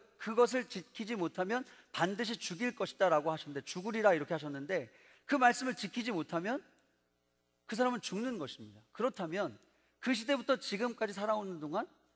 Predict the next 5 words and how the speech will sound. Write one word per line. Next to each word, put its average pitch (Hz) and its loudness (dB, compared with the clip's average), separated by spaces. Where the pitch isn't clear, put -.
얼마나 190 2
많은 139 -4
사람이 139 -8
살아 226 -10
있을까? 120 -14